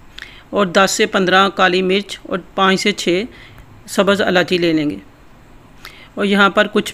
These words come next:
दूध लिया है। तो इन सब चीज़ों को हम एक blender jug में पीस कर fine powder तैयार कर लेंगे। सबसे पहले मिश्री को पीस लेते हैं, इसका भी एक fine powder तैयार कर लेना है।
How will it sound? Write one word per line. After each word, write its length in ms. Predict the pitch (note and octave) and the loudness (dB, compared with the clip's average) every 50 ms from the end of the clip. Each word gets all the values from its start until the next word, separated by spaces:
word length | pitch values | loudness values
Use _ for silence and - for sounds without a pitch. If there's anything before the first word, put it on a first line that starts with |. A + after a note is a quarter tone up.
| - - - - | -16 -16 -12 -4
दूध 240 | E3+ G3 G3+ G#3 G3 | 0 0 2 2 2
लिया 280 | F3+ F3 D#3 D#3+ D3+ | 2 2 2 2 0
है। 120 | - - - - - - - - - - - - - - - _ - - - - - - - - - - - - - - - - | -2 -6 -12 -18 -20 -20 -20 -20 -20 -20 -20 -20 -20 -20 -12 _ -2 0 2 2 2 2 0 -2 -4 -6 -8 -12 -16 -18 -12 -6
तो 80 | C4 | -2
इन 100 | A#3 A3 G#3+ | 0 0 0
सब 260 | - - A3+ A3 - | 2 0 0 0 0
चीज़ों 300 | - A3+ G3+ G3 G#3 G#3 | 0 2 2 2 2 2
को 120 | G3 A3 | 2 2
हम 200 | G#3 G#3+ G3 G3+ | 2 2 2 2
एक 140 | G3+ G3 - F3 | 2 0 0 0
blender 300 | F#3 F3+ F#3 F3+ F3+ F#3+ | 0 0 2 2 0 0
jug 180 | F3+ F#3 F#3+ F3 | 0 0 0 0
में 140 | F3+ G3 G#3 G3 | 0 0 0 0
पीस 260 | - F#3+ G3 F#3 - | 0 -2 -2 0 0
कर 140 | - F#3+ F#3+ | 0 -2 -2
fine 320 | - - F#3+ F3 F3+ F3+ | -2 -2 0 0 0 0
powder 260 | F3 - F3+ D#3+ F3 F3 | 0 -2 -2 -2 -2 0
तैयार 300 | - F#3 F3 D#3+ D#3+ D#3+ | 0 2 2 2 0 0
कर 180 | - E3 E3 | -2 -2 -2
लेंगे। 320 | D#3 D#3 D#3+ D3+ D#3 F#3 F#3 - - - - - - - - - - - - - - - - - - - - - - - - - - - - - - - - - - - - - - - - - - - - - - - - - - - - - - - - - - - | -2 -2 -2 -4 -4 -6 -10 -16 -20 -20 -20 -20 -20 -20 -20 -20 -20 -20 -20 -20 -20 -20 -20 -20 -20 -20 -20 -20 -20 -20 -20 -20 -20 -20 -20 -20 -20 -20 -20 -20 -20 -20 -20 -20 -20 -20 -20 -20 -20 -20 -20 -20 -20 -20 -20 -20 -20 -20 -20 -20 -20 -20 -20 -20 -16 -10
सबसे 340 | - - G3+ G#3 G3+ - A3 | -2 0 0 0 2 0 -2
पहले 320 | A3 G#3 G3 G3 F#3+ G3 G3+ G#3 - - - - | 0 2 2 2 2 0 -2 -2 -6 -8 -10 -4
मिश्री 360 | - G3 G3+ - - A#3 G#3+ G3+ | -2 0 0 0 2 2 2 2
को 120 | - G3 | 2 0
पीस 260 | - F#3+ F3+ F3+ - - | 0 0 0 0 0 -2
लेते 220 | F3 E3+ - E3 | -4 -4 -4 -4
हैं, 180 | D#3+ D3 - - - - - - - - - - - - - - - - - - - - - - - - - - - - - - - - - - - - - - - G#3 | -6 -6 -8 -12 -16 -20 -20 -20 -20 -20 -20 -20 -20 -20 -20 -20 -20 -20 -20 -20 -20 -20 -20 -20 -20 -20 -20 -20 -20 -20 -20 -20 -20 -20 -20 -20 -20 -20 -20 -14 -10 -8
इसका 280 | G3+ - - A3 G#3 | -8 -4 0 0 0
भी 120 | G3+ G#3+ G#3 | 2 2 0
एक 100 | G3+ G#3 | 0 -2
fine 300 | - - F#3+ F3+ F#3 F#3+ | -2 -2 0 0 0 0
powder 240 | F#3 G3+ F#3 E3+ F#3 F3+ | 0 -2 -2 -2 -4 -2
तैयार 260 | - F#3+ - - - | 0 0 0 0 0
कर 140 | - F3+ D#3+ | -2 -4 -2
लेना 200 | D3 D#3 D#3+ D#3 | -2 -2 -4 -4
है। 100 | D3 F#3+ | -6 -8